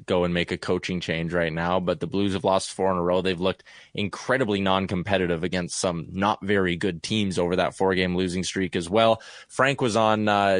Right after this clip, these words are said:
D F O Live this morning and talked a little bit about how, you know, maybe the organization wasn't very happy with how Jacob Vrana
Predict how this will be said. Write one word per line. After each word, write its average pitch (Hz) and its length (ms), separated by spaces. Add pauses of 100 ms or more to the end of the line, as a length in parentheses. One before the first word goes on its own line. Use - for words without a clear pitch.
D 110 180
F 104 120
O 101 80
Live 95 320
this 98 240
morning 98 340
and 92 260
talked 95 360
a 104 40
little 95 260
bit 95 260 (260)
about 98 380
how, 95 300
you 101 120
know, 87 160
maybe 95 240
the 95 140
organization 92 600
wasn't 90 220
very 95 160
happy 90 360
with 92 120
how 92 140
Jacob 92 340
Vrana 92 520